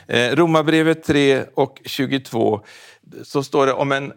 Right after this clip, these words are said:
rättfärdighet från Gud genom tron på Jesus Kristus för alla som tror. Och i Efesierbrevet tre och sjutton,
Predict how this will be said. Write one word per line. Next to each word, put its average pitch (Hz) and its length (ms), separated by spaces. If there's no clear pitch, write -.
rättfärdighet 151 1600
från 151 360
Gud 151 440
genom 170 580
tron 208 720
på 151 300
Jesus 135 580
Kristus 104 760
för - 300
alla 95 600
som 95 240
tror. - 420
Och 120 260
i 123 220
Efesierbrevet 127 1040
tre 123 420
och 123 160
sjutton, 107 560